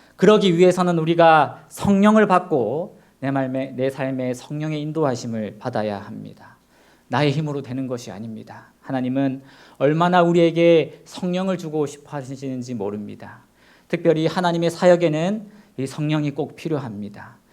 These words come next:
또 내 삶이 곰핍하고 메말라 갈 때에 성령 하나님을 구하시기를 바랍니다. 물된 동산처럼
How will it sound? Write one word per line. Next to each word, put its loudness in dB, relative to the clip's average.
또 6
내 8
삶이 0
곰핍하고 -2
메말라 4
갈 -4
때에 -4
성령 -8
하나님을 -6
구하시기를 -12
바랍니다. -18
물된 2
동산처럼 -6